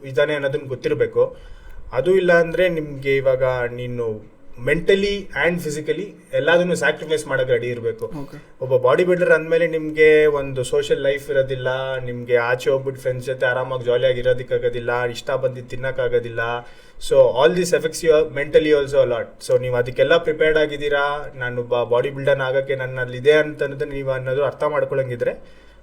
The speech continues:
Speaker 1: surely you can go ahead, uh, choose to be a, choose to be a ಬಾಡಿ ಬಿಲ್ಡರ್. ಅದನ್ನೊಂದು ಸ್ಪೋರ್ಟ್ ಆಗಿ ಚೂಸ್ ಮಾಡ್ಕೊಳ್ಳಿ. Give it your all. You can surely be successful.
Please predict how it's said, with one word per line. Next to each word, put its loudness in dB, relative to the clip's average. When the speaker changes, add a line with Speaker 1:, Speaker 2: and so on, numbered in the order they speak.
Speaker 1:
surely 6
you -4
can -4
go 4
ahead, 4
uh, -2
choose -4
to -10
be -8
a, 4
choose -8
to -10
be 4
a -2
ಬಾಡಿ 4
ಬಿಲ್ಡರ್. 2
ಅದನ್ನೊಂದು -8
ಸ್ಪೋರ್ಟ್ 0
ಆಗಿ 2
ಚೂಸ್ -8
ಮಾಡ್ಕೊಳ್ಳಿ. -6
Give -2
it 0
your 6
all. 0
You -8
can 0
surely 2
be -6
successful. -14